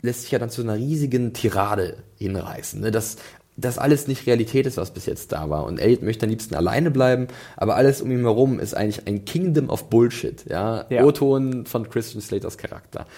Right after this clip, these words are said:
Speaker 1: Äh, wie hat dir dann nochmal dieser große, ja, Monolog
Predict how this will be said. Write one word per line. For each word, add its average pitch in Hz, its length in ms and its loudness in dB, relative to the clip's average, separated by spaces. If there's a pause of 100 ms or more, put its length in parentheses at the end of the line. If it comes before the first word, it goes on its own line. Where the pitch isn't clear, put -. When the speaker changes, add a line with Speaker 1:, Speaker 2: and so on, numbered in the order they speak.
(380)
Speaker 1:
Äh, 110 300 6
wie 139 220 2
hat 156 140 0
dir 147 60 0
dann 123 160 2
nochmal 120 220 2
dieser 107 240 2
große, 123 760 2 (220)
ja, 110 300 0
Monolog 120 680 4